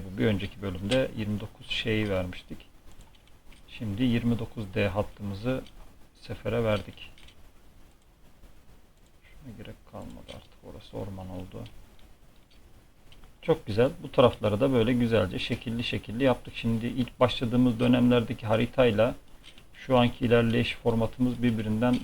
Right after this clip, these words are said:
tamamen farklılaştı. Buralarda insan var mı? Dolu. Güzel. Bunlar şuradan çıkıyorlar. Levent'e. O da güzel.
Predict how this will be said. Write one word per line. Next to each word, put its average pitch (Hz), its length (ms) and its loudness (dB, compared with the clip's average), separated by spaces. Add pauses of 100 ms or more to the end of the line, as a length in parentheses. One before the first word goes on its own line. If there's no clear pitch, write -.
(200)
tamamen 113 400 2
farklılaştı. 110 680 -2 (1700)
Buralarda 120 360 -2
insan 131 380 -2
var 151 100 -4
mı? 202 200 -6 (1120)
Dolu. 117 260 -6 (260)
Güzel. 110 240 -4 (640)
Bunlar 123 240 0
şuradan 120 340 0
çıkıyorlar. 104 520 -6 (840)
Levent'e. 95 420 -14 (240)
O 107 40 -6
da 104 80 -2
güzel. 92 300 -8